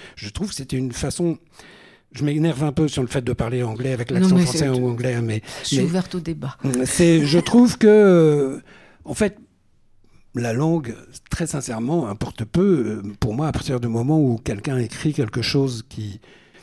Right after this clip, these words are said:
Speaker 1: qui a un sens, et moi j'adore, par exemple, j'aime beaucoup entendre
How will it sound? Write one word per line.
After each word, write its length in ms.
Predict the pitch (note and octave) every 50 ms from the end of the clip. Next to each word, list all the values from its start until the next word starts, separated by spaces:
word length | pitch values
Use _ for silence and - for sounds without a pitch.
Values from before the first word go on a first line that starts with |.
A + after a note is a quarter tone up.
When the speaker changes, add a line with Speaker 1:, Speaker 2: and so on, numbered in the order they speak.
| - - - _ - - _ - -
Speaker 1:
qui 180 | - - A#2 A#2+
a 80 | A#2+
un 140 | A#2 G#2+ A2+
sens, 640 | - - - D#3+ E3 F3+ G3+ G#3+ G3+ - - - - -
et 220 | G#2+ G2+ G2+ G2+
moi 280 | G#2 G#2 G#2+ A#2+ B2+ B2+
j'adore, 420 | A#2 A#2+ G2+ G#2 A#2+ B2 A#2+ -
par 160 | - - A2+
exemple, 280 | G#2+ G2+ C3 F3 G3+ E3+
j'aime 200 | A2 A2 G#2 G2
beaucoup 300 | G#2 B2 B2+ B2 - D3+
entendre 460 | C3+ B2 A#2 - - B2+ A#2+ A#2 A2+